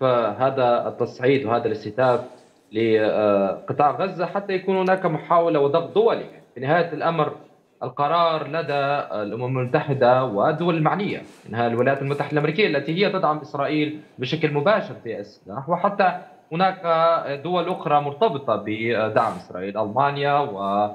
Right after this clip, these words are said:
وبريطانيا وغيرها من الدول، آه، الاتحاد الأوروبي. فبكل تأكيد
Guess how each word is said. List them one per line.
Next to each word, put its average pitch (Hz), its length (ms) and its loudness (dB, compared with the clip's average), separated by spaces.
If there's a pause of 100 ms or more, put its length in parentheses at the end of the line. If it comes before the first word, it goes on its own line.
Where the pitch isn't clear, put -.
(220)
وبريطانيا 143 1080 2
وغيرها 151 640 0
من 123 120 -4
الدول، 123 440 0 (340)
آه، 110 320 4
الاتحاد 120 380 -4
الأوروبي. 127 380 -2
فبكل 151 380 -2
تأكيد 180 420 0